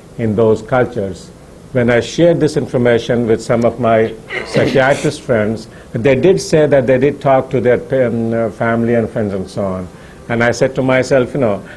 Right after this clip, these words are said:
"Uh, how does it matter? Th-, is it really helpful?" And when I talked to my psychiatrist friends about it, they said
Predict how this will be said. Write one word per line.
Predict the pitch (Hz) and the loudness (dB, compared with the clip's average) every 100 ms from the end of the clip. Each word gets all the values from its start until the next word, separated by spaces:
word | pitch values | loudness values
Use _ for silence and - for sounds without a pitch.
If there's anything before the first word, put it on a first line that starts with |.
| - - | -18 -16
"Uh, | - - | -10 -10
how | - 131 | -4 -2
does | 127 120 | 0 0
it | 131 143 | 0 0
matter? | 135 139 113 | 0 2 0
Th-, | 113 - | 0 -2
is | 113 | -2
it | 123 - | -2 0
really | 123 120 | 0 2
helpful?" | 131 151 - 107 95 - - - - - | 0 0 -2 -6 -6 -10 -20 -20 -14 -6
And | 113 | -2
when | 117 | 0
I | 117 | 0
talked | 113 143 147 | 0 0 0
to | 147 | 0
my | 131 127 | 0 0
psychiatrist | 123 - 127 113 120 113 123 - | -4 -10 -6 -2 0 0 -4 -4
friends | 143 147 117 | 0 0 0
about | 107 101 98 | 0 0 0
it, | 117 113 - - - | -2 -4 -12 -20 -8
they | 95 | -6
said | - 120 | -2 -2